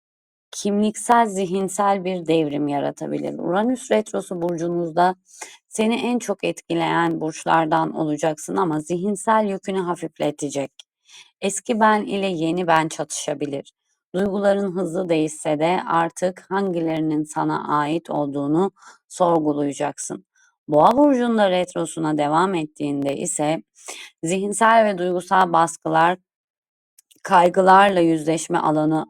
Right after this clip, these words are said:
oluşturabilir. Arkandan dönen işlerle seni bir kez daha yüzleştirebilir. İçsel farkındalık ve dönüşümün ön planda olduğu bir zaman dilimi yaratacak sana. Sevgili yengeçler,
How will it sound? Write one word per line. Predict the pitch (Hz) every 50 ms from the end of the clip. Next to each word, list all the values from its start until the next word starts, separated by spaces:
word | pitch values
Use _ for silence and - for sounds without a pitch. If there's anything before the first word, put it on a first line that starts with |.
| _
oluşturabilir. | - 147 143 143 - - - 160 147 147 143 147 147 143 139 139 _ _ _ _ _ _ - - - _ _ _ _ -
Arkandan | - 175 185 185 185 - 202 196 202 202 202 208 208 202
dönen | 190 190 190 190 190 185
işlerle | 180 175 - - 170 170 165 175 170 170 165
seni | - - 165 160 156 151
bir | 151 151 151 -
kez | - 151 147 135 -
daha | 147 139 139 143 143
yüzleştirebilir. | 143 143 143 139 143 143 139 - - - 147 139 143 135 139 139 135 135 - _ _ _ _ - - - - - - _ _ -
İçsel | 185 180 185 - - - 185 190 196 294 - _ _ _ _ _ _ _ _ _
farkındalık | - - 190 190 180 170 175 - - 175 165 165 160 165 165 170 202 208 -
ve | 170 170 170 175 185 185 156
dönüşümün | 139 151 156 160 160 156 - - 175 170 175 190 196 180 - -
ön | 175 185 190 180
planda | - 156 165 165 160 160 156 151 151 151
olduğu | 151 156 156 156 151 151 147 151 165 170 175 156
bir | 160 180 185 - _ - - - _ _ _
zaman | - 156 156 160 165 170 170 175 175 165
dilimi | 156 156 156 156 160 160 165
yaratacak | 156 151 147 147 147 - - 151 139 160 165 165 - -
sana. | - 160 147 143 196 208 _ _ _ _ _ _ _ _ _ _ _ _ _ _ _ _
Sevgili | - - 233 254 247 233 262 254 254
yengeçler, | 240 220 202 185 170 165 165 - - 156 151 160 185 202